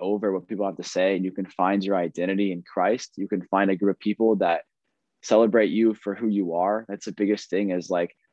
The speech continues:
you don't wanna fake your identity to hang out with somebody. 'Cause if you fake it, you never get to, like, actually be yourself.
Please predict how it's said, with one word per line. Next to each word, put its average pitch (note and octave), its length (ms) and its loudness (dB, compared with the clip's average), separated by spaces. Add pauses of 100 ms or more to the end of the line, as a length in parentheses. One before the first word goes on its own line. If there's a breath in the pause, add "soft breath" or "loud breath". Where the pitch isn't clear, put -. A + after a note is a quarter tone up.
(320)
you A#2 120 0
don't C#3 160 4
wanna D3 380 0
fake A2 460 0
your G#2+ 200 -2
identity G2 560 -2
to F2 80 -4
hang G2+ 220 -4
out E2+ 140 -2
with E2+ 80 -10
somebody. D#2 460 -8
'Cause F#2+ 140 -4
if G2+ 140 0
you A2+ 120 6
fake A2+ 360 4
it, G2 160 4
you G2+ 140 2
never G#2+ 240 4
get G#2+ 180 2
to, G2+ 140 0
like, F2+ 240 2 (480)
actually G#2 340 0
be G2+ 160 2
yourself. F#2+ 680 2